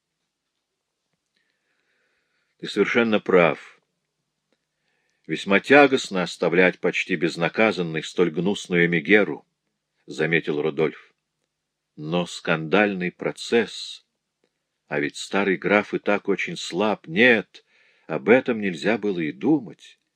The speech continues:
Рудольф вновь обратился к письму госпожи Дарвиль.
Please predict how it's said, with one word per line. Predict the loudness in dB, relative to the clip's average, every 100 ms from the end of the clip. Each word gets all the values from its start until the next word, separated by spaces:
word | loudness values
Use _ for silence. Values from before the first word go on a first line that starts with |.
| _ _ _ _ _ _ _ _ _ _ _ -8
Рудольф | -4 2 4 4 2 -14
вновь | -8 -2 -2 0
обратился | 0 -2 -2 -4 -4 -6
к | -6
письму | -6 -8 -4 -4 -4 _ -20 -12
госпожи | -8 -2 -2 0
Дарвиль. | -4 -6 -8 -10